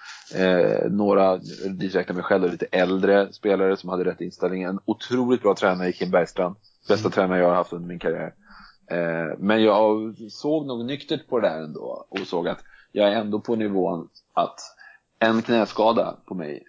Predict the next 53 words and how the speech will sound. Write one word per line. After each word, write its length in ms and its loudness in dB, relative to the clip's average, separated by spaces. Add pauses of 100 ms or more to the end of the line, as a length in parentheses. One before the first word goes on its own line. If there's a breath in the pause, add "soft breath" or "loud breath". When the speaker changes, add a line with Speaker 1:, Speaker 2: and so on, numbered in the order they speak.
(180)
Speaker 1:
eh, 360 -2
så 380 4
kanske 340 -2
jag 40 2
inte 140 -6
får 160 0
nästa 220 0
kontrakt 260 -6
med 100 -6
B 180 -2
P. 40 0
Eller 260 4
för 120 -4
den 240 0
saken 240 -2
skulle, 200 0
det 40 4
kommer 260 2
upp 200 2
två 100 -2
supertalanger. 960 -4
Klart 160 0
att 100 0
de 120 -2
ska 100 -8
spela, 340 -6
klart 200 -14
att 100 -12
B 140 0
P 100 -16
ska 120 -20 (120)
satsa 160 -6
på 100 -4
dem. 240 0 (400 loud breath)
Och 100 -6
då 100 -2
kanske 300 0
jag 200 4
är 160 -6
trettio 340 -2
år 100 4
gammal 520 0 (360)
och 300 -4 (400)
ska 180 -8
försöka 260 -4
hitta 220 -6
ett 60 -12
kontrakt 360 -6
och 60 -8
spela 280 2
med 180 -2
ett 120 -4
lag 300 2